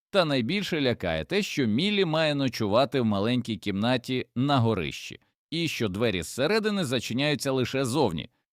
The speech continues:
Чим більше часу вона проводить у домі, тим сильніше відчуває: тут щось не так.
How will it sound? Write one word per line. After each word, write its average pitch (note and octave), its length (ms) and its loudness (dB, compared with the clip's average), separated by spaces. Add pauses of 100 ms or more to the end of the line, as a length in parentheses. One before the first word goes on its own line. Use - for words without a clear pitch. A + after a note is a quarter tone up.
Чим A#2+ 260 0
більше A2+ 380 -2
часу G#2 380 0
вона D#2 240 -4
проводить G2+ 500 -2
у A2+ 80 0
домі, F3+ 500 0
тим F#3 220 0
сильніше B2+ 680 0
відчуває: F#2 600 -2 (340)
тут D#3 260 2
щось A#2 420 -2
не B2+ 160 0
так. - 360 -4